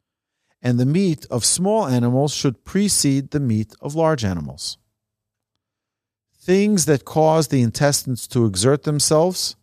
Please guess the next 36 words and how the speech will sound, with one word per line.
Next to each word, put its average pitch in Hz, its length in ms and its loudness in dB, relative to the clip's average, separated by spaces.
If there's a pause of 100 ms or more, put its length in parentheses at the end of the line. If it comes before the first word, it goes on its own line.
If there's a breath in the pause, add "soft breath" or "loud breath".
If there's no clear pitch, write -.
(240)
should 135 300 -4
be 135 100 2
eaten 147 480 -4
right 135 580 0
at 117 140 -8
the - 220 -12
end 143 320 -2
of 110 160 -6
the 110 80 2
meal. 92 320 0 (1600)
And 110 160 0
one 147 160 2
should 117 200 -2
not 139 320 2
eat 123 260 -2
too 135 160 0
much 120 320 0
of 95 180 -10
these 107 180 -4
foods. - 520 -4 (380)
I - 60 -20
think 104 160 -8
that's 101 160 -2
bing, 143 600 -2
number 110 260 0
six. - 300 -2
We 120 60 -4
have 110 120 -4
to - 80 -20
do 113 180 -2
a 107 60 -2
bell. 101 360 0 (220 soft breath)
How 127 120 0
many 131 140 4
times 117 440 2
the, 117 100 -12